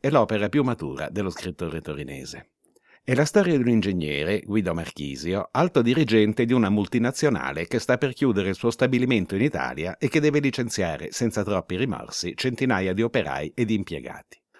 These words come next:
Un uomo di successo, con un'amante giovane e bellissima, grandi prospettive di carriera. Per una catena di coincidenze, Marchisio sospetta di avere un sosia, forse un gemello.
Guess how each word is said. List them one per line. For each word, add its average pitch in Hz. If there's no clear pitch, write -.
Un 120
uomo 95
di 71
successo, 123
con 98
un'amante 95
giovane 87
e -
bellissima, 98
grandi 127
prospettive 95
di 82
carriera. 69
Per 135
una 185
catena 185
di 139
coincidenze, 101
Marchisio 110
sospetta 107
di 120
avere 117
un 101
sosia, 69
forse 127
un 113
gemello. 73